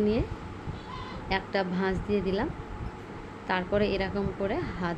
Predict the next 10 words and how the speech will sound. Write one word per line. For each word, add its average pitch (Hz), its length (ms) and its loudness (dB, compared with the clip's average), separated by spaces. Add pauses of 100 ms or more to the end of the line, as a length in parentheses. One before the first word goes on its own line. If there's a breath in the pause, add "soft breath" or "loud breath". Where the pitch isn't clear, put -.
দিয়ে 190 160 2 (220)
চেপে 190 320 0
দিতে 185 220 0
হবে। 185 200 2 (1000)
আর 190 80 6 (120)
মুখের 220 300 4 (100)
দিকে, 233 200 6 (260)
মানে 196 160 4 (140)
সামনের 208 420 4
দিকে 214 180 0